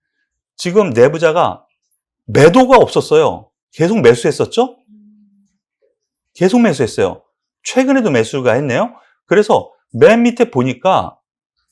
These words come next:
맨 밑에 보면은 주주 변동 내역 요약, 최근 이십 개라고 써 있는데 지금 정도연 대-, 대표이사거든요. 대표이사인데 최근 팔월 달에도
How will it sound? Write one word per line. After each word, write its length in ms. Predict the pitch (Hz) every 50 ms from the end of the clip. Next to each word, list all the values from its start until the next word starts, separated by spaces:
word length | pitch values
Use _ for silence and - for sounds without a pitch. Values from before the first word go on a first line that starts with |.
| _ _ _ _ _ _ _ _ _ _
맨 220 | 110 113 147 180
밑에 180 | 190 190 - 165
보면은 560 | - - 147 143 131 104 107 147 214 240 - _ _ _ _ _ _ _ _ _ _ _ _ _ _ _ _ _ _ _ _
주주 580 | - - 151 160 175 208 214 214 214 208 208 -
변동 420 | 120 117 131 156 165 190 190 185
내역 440 | 170 156 151 160 165 156 - _ _ _ - - - -
요약, 460 | 120 139 147 147 117 95 - - -
최근 360 | - - 214 208 190 202 165 -
이십 300 | 127 143 156 - 214 -
개라고 260 | 180 151 143 123 117
써 200 | - - 190 190
있는데 560 | 185 160 - 98 110 160 147 107 85 - _ _ _ _ _ _ _ _ _ _
지금 320 | - 156 160 180 202 202 190 - _ _
정도연 1000 | - 120 127 143 165 170 170 170 151 - - 127 127 127 127 127 160 175 180 -
대-, 300 | - 131 147 170 170 -
대표이사거든요. 1080 | - 120 117 117 - 151 135 120 - 120 107 98 92 95 90 92 110 175 233 233 _ _ _ _ _ _ _ _ _ _ _ _ _ _ _ _ _ _ _ _ _ _ _ _ _ _ _
대표이사인데 760 | - 127 131 - 190 160 - 113 123 135 170 139 92 - - _ _ _ _ _ _ _ _
최근 440 | - - 247 214 165 113 95 - _
팔월 380 | - - - 254 269 277 262 277
달에도 600 | 247 220 202 170 147 151 139 113 - - _